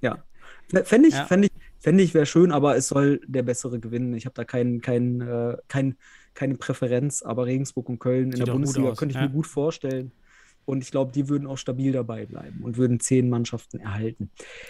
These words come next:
Speaker 1: Ja, haben wir noch, ah, wir haben doch noch ein bisschen was, mein
Speaker 2: Ja.
Speaker 1: Lieber. Wir haben noch hier den, äh, Südwesten. Der
Speaker 2: Ja.
Speaker 1: macht nämlich jetzt bald Furore, hoffe ich.
Speaker 2: Aber
Speaker 1: Ja,
Speaker 2: ein
Speaker 1: der
Speaker 2: Team ist
Speaker 1: kommt
Speaker 2: weg.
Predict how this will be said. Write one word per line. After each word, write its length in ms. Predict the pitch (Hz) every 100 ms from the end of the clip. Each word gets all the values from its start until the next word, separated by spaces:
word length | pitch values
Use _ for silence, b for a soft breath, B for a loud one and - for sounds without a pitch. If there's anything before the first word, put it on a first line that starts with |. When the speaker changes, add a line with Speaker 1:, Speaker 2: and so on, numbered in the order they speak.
| B B - - _ _
Speaker 1:
Ja, 300 | 302 180 113
haben 160 | - 285
wir 80 | 349
noch, 220 | 190 160 151
ah, 160 | 156
wir 180 | 123 110
haben 300 | 139 190 254
doch 180 | 247 226
noch 160 | 226
ein 160 | 196 185
bisschen 400 | 160 156 151 143
was, 240 | 127 117
mein 120 | - 123
Speaker 2:
Ja. 140 | 120
Speaker 1:
Lieber. 160 | 123 120
Wir 80 |
haben 160 | 147 175
noch 140 | 156
hier 180 | - 156
den, 320 | 143 135 135
äh, 380 | 139 135 131 131
Südwesten. 1080 | 123 143 160 135 190 - - 302 196 113 107 -
Der 120 | 143
Speaker 2:
Ja. 100 | 143
Speaker 1:
macht 160 | 120 160
nämlich 240 | 147 139
jetzt 240 | 143 123 -
bald 340 | 139 135 127 -
Furore, 720 | - 170 147 151 143 135 123
hoffe 220 | 139 147
ich. 280 | 123 117 -
Speaker 2:
Aber 180 | 143 165
Speaker 1:
Ja, 40 |
Speaker 2:
ein 100 | 160
Speaker 1:
der 80 | 147
Speaker 2:
Team 160 | 151 147
ist 100 | 339
Speaker 1:
kommt 20 |
Speaker 2:
weg. 260 | 214 262